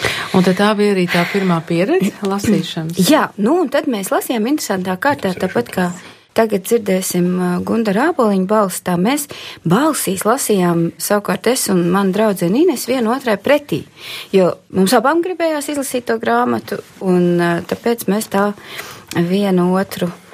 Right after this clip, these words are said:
Speaker 2: iepriecinājām, jo, protams, gardi pasmieties ir divatā vēl jau lielāks prieks,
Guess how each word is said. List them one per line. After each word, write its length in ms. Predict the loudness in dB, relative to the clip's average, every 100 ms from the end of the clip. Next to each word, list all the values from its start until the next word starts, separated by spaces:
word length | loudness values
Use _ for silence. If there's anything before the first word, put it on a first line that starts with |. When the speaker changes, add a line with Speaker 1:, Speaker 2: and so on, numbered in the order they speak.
| -20 0
Speaker 2:
iepriecinājām, 800 | 2 4 0 -2 -2 -2 0 0
jo, 180 | 2 2 0 -2
protams, 500 | -2 0 -2 -4 -8 -14 -18 -6
gardi 520 | 2 2 2 0 -2 -2 -4
pasmieties 920 | -4 -4 -2 -2 -2 -2 -2 -2 -8 -10 -4
ir 300 | 0 2 0 0
divatā 460 | 0 0 0 0 2
vēl 180 | 2 2
jau 120 | 2
lielāks 380 | 4 4 2 -2
prieks, 340 | 0 0 -2